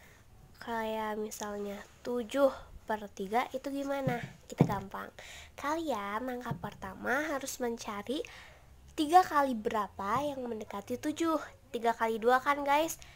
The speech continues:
Berarti kita tulis dua. Sisanya berapa? Sisanya satu per tiga,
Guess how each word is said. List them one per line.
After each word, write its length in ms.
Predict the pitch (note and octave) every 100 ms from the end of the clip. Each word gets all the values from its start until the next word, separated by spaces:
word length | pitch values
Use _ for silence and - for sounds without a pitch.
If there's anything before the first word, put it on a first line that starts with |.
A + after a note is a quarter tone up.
| - -
Berarti 240 | G#3+ G#3+ B3
kita 240 | B3 A#3
tulis 320 | A3+ A3+ -
dua. 400 | F#3+ G3 G#3 G3+ -
Sisanya 560 | - - B3+ C4+ C#4 D#4+
berapa? 480 | D#4+ E4 D4+ C4+ C4 -
Sisanya 480 | - A3+ G#3 G#3+ B3
satu 560 | - A#3 A3+ G3 F#3 - - - - -
per 240 | - B3+ - - - -
tiga, 480 | C4 B3 - G#3